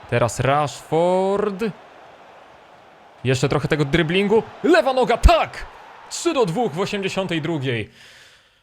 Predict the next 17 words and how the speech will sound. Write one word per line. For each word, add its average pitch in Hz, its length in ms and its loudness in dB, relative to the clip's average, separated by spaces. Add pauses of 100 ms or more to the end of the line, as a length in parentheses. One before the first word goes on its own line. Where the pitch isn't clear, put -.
(240)
Kto 196 160 2
jak 190 140 2
kto, 190 240 0
ale 175 140 0
Markus. 170 680 -4 (540)
Warto 160 320 0
było 147 180 -2
go 143 120 -2
ku-, 147 340 -6
go 139 140 -2
kupić 147 280 -4
przed 139 180 -6
tą 139 120 -2
ligą 139 240 0
weekendową. 123 520 2
Mamy 139 340 2
to. 95 260 -4